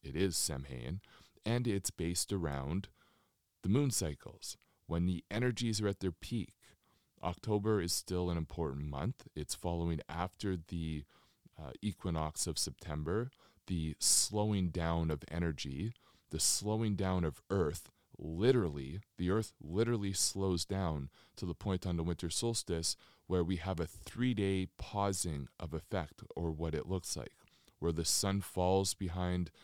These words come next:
the equinox for three days, only to rise again on December twenty-fifth and then start speeding up again. And there's been record accounts of the sun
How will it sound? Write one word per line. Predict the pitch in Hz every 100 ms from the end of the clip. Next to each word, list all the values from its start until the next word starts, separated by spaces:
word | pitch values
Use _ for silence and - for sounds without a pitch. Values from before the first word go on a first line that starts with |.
| - - _
the | 92
equinox | 92 - 87 76 76 - -
for | -
three | 71 95 95
days, | 85 80 80 -
only | 85 90 87
to |
rise | 80 78 80 90 87
again | 90 95 90 82
on | 78
December | 73 80 82 82
twenty-fifth | 90 95 95 92 - 82 80 - - - -
and | 90 87
then | 87
start | 85 - 85
speeding | - - 85 82
up | 78 -
again. | 69 69 - - - - -
And | 87
there's | 90 87
been | 98 90 87
record | 104 - 120 107
accounts | - - 110 82 71 -
of | - 76 73
the | 80
sun | - - 90